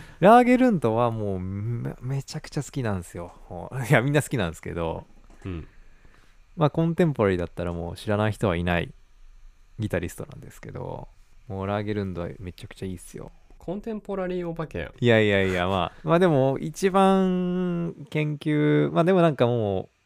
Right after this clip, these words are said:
Speaker 1: う、そ-、逆に分かりやすいっすよ、その個性が。みんなとんがってるんで、その、
Speaker 2: うんうん。
Speaker 1: まあ、ぶっちゃけると結構ブルース系って、<laughs> あの、割とある程度レベルい-、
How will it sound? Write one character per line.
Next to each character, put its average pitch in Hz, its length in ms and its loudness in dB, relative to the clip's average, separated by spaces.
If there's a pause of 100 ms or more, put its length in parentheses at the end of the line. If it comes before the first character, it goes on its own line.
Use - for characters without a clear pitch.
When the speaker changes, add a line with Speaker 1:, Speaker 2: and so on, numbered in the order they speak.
Speaker 1:
う、 - 60 -18
そ-、 165 160 -2 (140)
逆 165 300 0
に 254 120 2
分 190 120 4
か 226 80 4
り 226 80 4
や 240 80 8
す 277 120 2
い - 20 6
っ - 20 2
す - 140 -6
よ、 80 80 -4
そ - 140 -8
の 82 180 -4 (300)
個 - 160 0
性 101 240 0
が。 - 120 -8 (540)
み 127 160 2
ん 123 60 0
な 117 80 -2
と 123 120 0
ん 123 80 0
が 135 100 2
っ 120 60 -2
て 90 120 -4
る 85 100 -10
ん - 80 -14
で、 80 220 -10 (100)
そ - 140 -12
の、 90 140 -10 (280)
Speaker 2:
う 104 60 -6
ん - 20 -4
う 107 40 -4
ん。 87 580 -6 (920)
Speaker 1:
ま 143 120 -6
あ、 127 40 -4
ぶ 139 160 -2
っ - 20 -2
ち - 160 -4
ゃ 226 40 2
け 240 120 4
る 185 80 4
と 107 160 0
結 170 160 0
構 107 80 2
ブ 120 160 4
ル 214 100 8
ー - 20 8
ス - 120 -6
系 233 140 6
っ - 20 -8
て、 - 200 0 (260)
<laughs> - 200 -6
あ 113 160 2
の、 110 320 0
割 135 200 0
と 160 280 6 (460)
あ 135 100 4
る 151 100 2
程 196 140 8
度 135 100 8
レ 117 80 6
ベ 127 80 12
ル 139 220 6
い-、 123 140 4